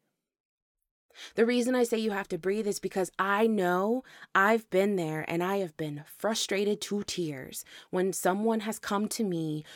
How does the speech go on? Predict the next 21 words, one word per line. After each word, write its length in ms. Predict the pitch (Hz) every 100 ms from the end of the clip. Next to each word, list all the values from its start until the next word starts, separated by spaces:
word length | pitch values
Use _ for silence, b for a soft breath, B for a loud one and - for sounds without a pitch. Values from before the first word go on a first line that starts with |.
| B
with 380 | - 180 175 156
what 180 | 196 190
feels 500 | - 208 208 208 196
like 320 | 156 156 - -
a 60 | 156
personal 440 | - 208 - 240
attack 300 | 240 190 185
on 100 | 185
my 120 | 180
character 440 | 170 170 160 156 170
or 60 |
values 440 | 165 151 147 151 147
and 120 | 151
they 80 | 156
tell 260 | - 180
me 140 | 196 190
I'm 100 | 185
too 160 | -
much 300 | 185 170 160
of 100 | 151
something, 460 | - - 160 - -